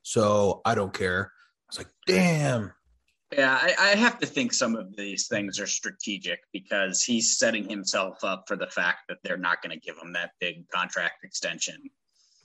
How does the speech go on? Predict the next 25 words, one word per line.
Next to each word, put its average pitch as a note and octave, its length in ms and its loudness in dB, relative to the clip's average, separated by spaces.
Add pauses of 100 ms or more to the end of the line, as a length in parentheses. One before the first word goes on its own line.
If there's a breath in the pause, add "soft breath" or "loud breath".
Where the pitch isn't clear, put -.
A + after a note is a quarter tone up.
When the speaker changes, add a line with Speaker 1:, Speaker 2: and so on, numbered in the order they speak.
(880)
Speaker 1:
So D#3 120 6
what D#3 140 8
Speaker 2:
I D3+ 40 6
Speaker 1:
do D3 60 8
you - 20 6
Speaker 2:
mean, D3 240 8
Speaker 1:
say? - 80 -12 (340)
So D3+ 180 8
his C#3+ 140 8
comments D3+ 480 6
are C3+ 360 8
for B2+ 200 6
what? A2 320 4 (800)
Speaker 2:
So G#3 180 6
that, F#3+ 180 4
so G#3 160 6
that E3 180 8
when, D3+ 200 4
whenever D3 360 4
the B2 140 0
eventual A#2+ 460 0
departure A2+ 540 2
happens, - 600 -2
you G#2 100 -4
know, F2+ 220 -2